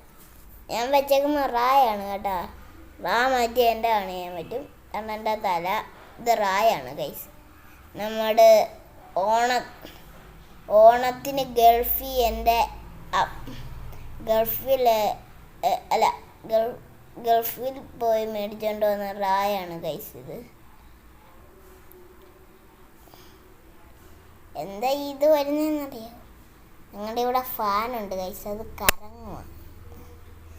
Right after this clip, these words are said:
ഉണ്ട് ഗൈസ്, കറങ്ങ-, കറങ്ങുന്നുണ്ടോ? ഏ ഗൈസ്, കറങ്ങുന്നുണ്ടോ ഫാൻ? ഞങ്ങളുടെ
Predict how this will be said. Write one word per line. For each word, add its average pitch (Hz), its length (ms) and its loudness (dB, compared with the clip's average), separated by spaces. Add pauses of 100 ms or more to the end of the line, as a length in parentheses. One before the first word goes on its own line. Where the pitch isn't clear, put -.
(360)
ഉണ്ട് 196 140 -14
ഗൈസ്, 196 280 -10 (320)
കറങ്ങ-, 208 400 -14 (320)
കറങ്ങുന്നുണ്ടോ? 220 720 -6 (1200)
ഏ 170 180 -12
ഗൈസ്, 220 260 -6 (1600)
കറങ്ങുന്നുണ്ടോ 233 640 -8
ഫാൻ? 196 180 -16 (1040)
ഞങ്ങളുടെ 233 440 -2